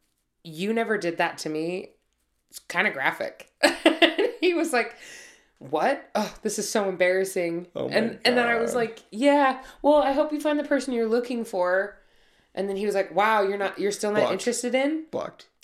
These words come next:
Speaker 1: And I said, "Oh, I didn't say that. I, when I, when we matched, I told you I wanted a relationship." Like, I, and
Speaker 2: Yeah.
Speaker 1: he was like,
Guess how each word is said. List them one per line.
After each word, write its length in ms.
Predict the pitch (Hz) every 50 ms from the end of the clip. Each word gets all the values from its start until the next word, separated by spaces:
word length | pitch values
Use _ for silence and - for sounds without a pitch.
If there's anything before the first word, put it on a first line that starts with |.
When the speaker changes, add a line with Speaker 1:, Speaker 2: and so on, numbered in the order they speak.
| -
Speaker 1:
And 100 | - 202
I 60 | 196 190
said, 300 | 190 208 196 196 196 - -
"Oh, 60 | 208
I 80 | 220 220
didn't 180 | 214 240 214 180
say 140 | - 202 190
that. 360 | 190 202 208 202 175 147 - - -
I, 380 | 175 185 190 196 196 190 - - _ _ -
when 180 | 180 196 190 196
I, 180 | 196 190 180
when 180 | - 185 185 185
we 100 | 208 240
matched, 360 | 247 233 247 262 247 - - -
I 80 | 180 190
told 320 | 185 226 240 277 277 -
you 220 | 180 175 170 170 - - - - - _ -
I 120 | 170 196 208
wanted 280 | 233 226 214 208 175
a 60 | 180
relationship." 840 | 165 165 165 175 202 240 226 - - 175 160 - - 156 143 - -
Like, 180 | 165 156 151 165
I, 320 | 165 160 160 160 160 160 - _ _ _ _ _ _ _ -
and 140 | - 175 180
Speaker 2:
Yeah. 140 | - - 190
Speaker 1:
he 100 | - 196
was 120 | 196 190
like, 260 | 190 185 185 - -